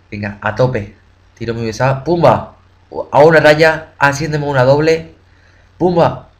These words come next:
Y una triple por aquí. Ah, no, que me lo quita. <laughs> Y como ya tengo los perritos,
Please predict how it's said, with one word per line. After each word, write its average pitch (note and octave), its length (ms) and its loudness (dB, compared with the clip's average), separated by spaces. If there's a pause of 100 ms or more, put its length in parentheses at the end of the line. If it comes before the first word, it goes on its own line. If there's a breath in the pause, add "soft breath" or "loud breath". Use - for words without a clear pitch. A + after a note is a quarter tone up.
Y E3+ 140 -4
una E3 260 -2
triple D3+ 340 -6
por C3+ 140 -2
aquí. B2+ 320 -6
Ah, A#2 100 -6
no, G#2+ 180 -10
que - 100 -10
me G2 80 -4
lo G2+ 100 -4
quita. A2+ 480 -6
<laughs> - 60 -20 (460 loud breath)
Y B2+ 180 -4
como B2+ 240 0
ya C#3 120 0
tengo C3+ 200 0
los B2+ 180 2
perritos, B2+ 640 -2